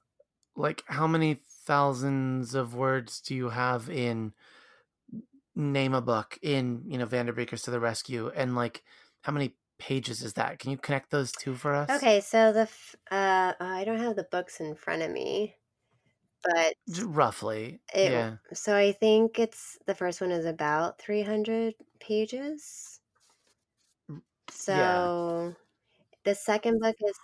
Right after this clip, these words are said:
Speaker 2: a little
Speaker 1: They're
Speaker 2: bit
Speaker 1: all
Speaker 2: longer.
Speaker 1: So they're all about four hours
Speaker 2: Okay.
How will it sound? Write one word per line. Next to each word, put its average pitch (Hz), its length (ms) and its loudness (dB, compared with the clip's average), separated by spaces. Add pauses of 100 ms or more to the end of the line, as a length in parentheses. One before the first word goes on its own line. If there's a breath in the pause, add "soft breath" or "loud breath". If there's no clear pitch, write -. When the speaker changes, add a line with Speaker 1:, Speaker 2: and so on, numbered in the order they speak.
(120)
Speaker 2:
a 202 60 0
little 208 340 6
Speaker 1:
They're 233 120 4
Speaker 2:
bit 208 60 6
Speaker 1:
all 220 80 4
Speaker 2:
longer. 226 920 2 (1400)
Speaker 1:
So - 160 -4
they're 165 180 4
all 190 220 4
about 131 500 2 (140)
four 139 500 0
hours 117 680 0 (340)
Speaker 2:
Okay. 160 380 -6